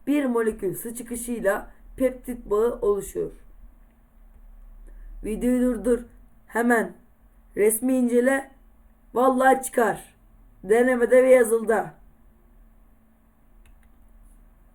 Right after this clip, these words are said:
Polipeptit sentezi D N A'larda gerçekleşir. Tüm amino asitlerin birbirine bağlanma çeşidi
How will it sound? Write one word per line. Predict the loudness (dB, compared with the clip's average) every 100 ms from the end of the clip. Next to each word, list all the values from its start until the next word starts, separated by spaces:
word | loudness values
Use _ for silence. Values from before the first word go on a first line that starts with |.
| _ -20 -20 -4
Polipeptit | 2 2 2 0 0 0 0 -2
sentezi | -12 -6 -4 -2 -4 0 -2 -2 _ -20 -20 -20 -20 -4
D | 0 0 0
N | 0
A'larda | 0 0 0 0 0 0 -2 -6 -20 -8
gerçekleşir. | -2 -2 -2 -4 -4 -4 -6 -6 -6 -10 _ _ _ _ _ _ _ _ _ _ _ _ -2
Tüm | -2 -2 -6 -4
amino | -2 -2 -2 -6 -8
asitlerin | -8 -8 -8 -4 -4 -6 -14 _ _ -6
birbirine | -2 -2 -2 -4 -4 -4 -6 -8 -20 _ -8
bağlanma | -2 -2 -2 -4 -6 -8
çeşidi | -8 -8 -4 -4 -6